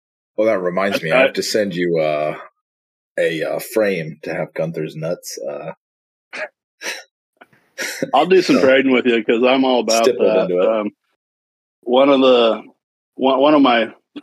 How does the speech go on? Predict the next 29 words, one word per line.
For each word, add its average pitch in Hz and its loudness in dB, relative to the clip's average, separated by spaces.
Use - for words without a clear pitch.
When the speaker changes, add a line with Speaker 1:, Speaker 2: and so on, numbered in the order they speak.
Speaker 2:
favorites, 135 2
uh, 107 -4
and, 110 -4
and - -6
I'm, 113 0
I'm 110 2
not 110 4
gonna 104 2
get 104 4
it 104 2
exactly 104 2
correct, 104 2
but 107 2
it's 104 2
a 104 -2
Knob 120 2
Creek 113 2
rye 101 4
that, 98 4
Speaker 1:
Mm. - -16
Speaker 2:
uh, 85 0
was 113 2
<sighs> - -2
ten, 123 4
twelve 107 2
years, 101 -2
something - -4
like 98 -4
that. 95 2